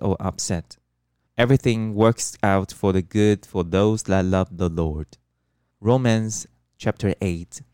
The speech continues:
verse twenty-eight. All my loves always,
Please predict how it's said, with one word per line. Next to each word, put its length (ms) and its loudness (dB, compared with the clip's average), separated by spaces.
verse 320 -2
twenty-eight. 640 -8
All 160 0
my 160 2
loves 400 2
always, 560 0